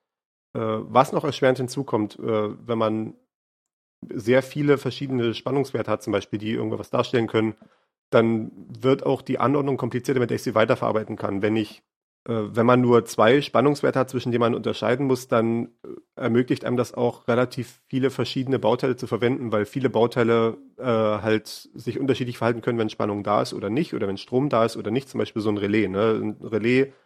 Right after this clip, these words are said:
geht halt auf, wenn keine Spannung da ist und zu, äh, oder andersrum, wenn Spannung da ist. Und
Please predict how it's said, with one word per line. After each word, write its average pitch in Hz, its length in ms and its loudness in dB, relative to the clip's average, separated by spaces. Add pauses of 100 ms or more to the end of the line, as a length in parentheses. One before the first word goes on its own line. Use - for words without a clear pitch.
(220)
geht 127 200 0
halt 110 300 0 (360)
auf, 131 400 6
wenn 110 420 0
keine 135 200 0
Spannung 127 300 -2
da 117 160 2
ist 113 140 -4
und 113 180 -6
zu, 127 420 0
äh, 110 240 -4
oder - 140 -6
andersrum, 107 520 -2 (340)
wenn 110 240 2
Spannung 110 340 -2
da 117 220 6
ist. - 160 -2
Und 110 240 -4